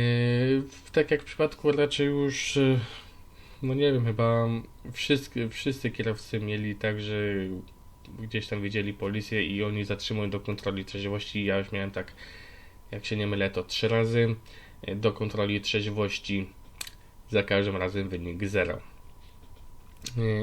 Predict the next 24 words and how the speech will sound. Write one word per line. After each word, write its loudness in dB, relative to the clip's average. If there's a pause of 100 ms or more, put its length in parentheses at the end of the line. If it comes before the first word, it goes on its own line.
(140)
i 4
jedenaste, 2
ostatnie, 2 (420)
wolisz 4
komputer -2
czy -4
laptop? -2
Ja 2
wolę 2
komputer, 0 (460)
e, 2
laptopa 0
też 0
posiadam, 0
ale 0 (520)
jego 0
tak 0
biorę 0
przeważnie, 2
jak 0
gdzieś -4
jadę 2
na 0
wakacje. -4